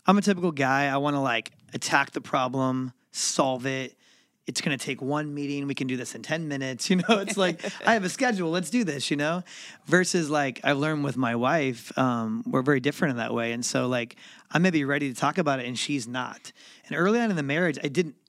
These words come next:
Speaker 1: it didn't matter if she was ready. I was ready. So we were talking. Now I've learned, like, is this a good time to have this conversation? And a lot of times it's not. And, and, like, great, when is a good time? And then she'll help me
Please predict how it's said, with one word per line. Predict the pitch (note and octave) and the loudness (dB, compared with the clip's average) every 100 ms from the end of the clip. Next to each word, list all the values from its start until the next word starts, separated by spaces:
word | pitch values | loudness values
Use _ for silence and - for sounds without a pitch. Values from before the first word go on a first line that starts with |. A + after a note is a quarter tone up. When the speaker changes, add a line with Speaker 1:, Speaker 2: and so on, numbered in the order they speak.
| _ | _
Speaker 1:
it | D3+ | 0
didn't | F3 C#3+ | 0 0
matter | B2+ A#2+ C3 | -2 -2 -2
if | A#2 | -4
she | C#3 | -6
was | A2+ | -4
ready. | A#2 A2+ | -6 -4
I | A#2+ C3 | -2 -2
was | A2 | -2
ready. | A2+ G#2 | -6 -8
So | G2 - | -10 -6
we | B2+ | -4
were | A2+ | -4
talking. | A#2 A2 - - - _ _ _ | -8 -10 -12 -20 -20 _ _ _
Now | - E3 F#3+ | -2 2 2
I've | E3 B2 | 0 -2
learned, | B2 A2+ A2 A#2 - - | -6 -8 -10 -12 -16 -10
like, | B2+ A#2+ - - | -8 -8 -14 -10
is | C#3 | -4
this | F3 G3+ | 0 0
a | |
good | F3+ F#3 | 0 -2
time | - C#3 E3+ D#3+ | -2 -4 -2 -2
to | C3+ | 0
have | B2 C3+ | -2 -2
this | C#3+ | -4
conversation? | - D3 C3+ B2 A#2 - F3 F3 - - - - - - | -2 -2 -2 -2 -2 -2 -2 -2 -6 -20 -20 -20 -20 -8
And | C#3 D3 | -2 2
a | D3 | 4
lot | F3 | 4
of | |
times | F3 D3 C#3 | 2 -2 -4
it's | - | -2
not. | E3+ A2 G#2 - _ | -2 -4 -8 -20 _
And, | D3+ C#3 | -6 -4
and, | C3+ C#3+ | -2 0
like, | C#3+ | 0
great, | B2 E3 A2+ | 0 0 0
when | C#3+ D#3+ | -4 -4
is | D3+ | -4
a | C#3 | -6
good | B2 A2 | -6 -10
time? | A#2 G#2+ A2+ - _ _ - | -12 -12 -14 -16 _ _ -4
And | C#3+ | -4
then | C#3 | -4
she'll | C3 D#3 C#3 | -4 -4 -2
help | F3 D3 | -2 -2
me | A#2 A2 | -8 -12